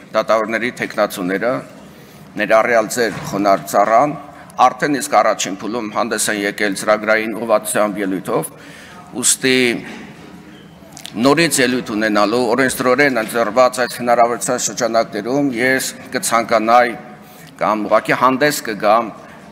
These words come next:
որոշակի քննադատ դիտողականությամբ, ը,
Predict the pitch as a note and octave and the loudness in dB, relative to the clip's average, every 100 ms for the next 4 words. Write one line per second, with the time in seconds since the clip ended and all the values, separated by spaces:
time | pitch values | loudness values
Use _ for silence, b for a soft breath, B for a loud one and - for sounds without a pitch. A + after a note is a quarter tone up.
0 | - G2+ G#2+ G#2 F#2+ - B2+ A#2 - - | -10 -8 -2 0 0 -2 -2 -2 -4 -4
1 | A2+ C3 C3+ D#3 - - A#2 A2+ G#2+ G2+ | 0 2 4 2 0 -12 -10 -2 -2 0
2 | G2 G2+ - F2+ G#2+ B2+ - - - - | -4 -4 -8 -6 -4 -6 -10 -20 -20 -20
3 | - - - - B B B B B B | -20 -20 -20 -20 B B B B B B
4 | B B B B B - - | B B B B B -16 -6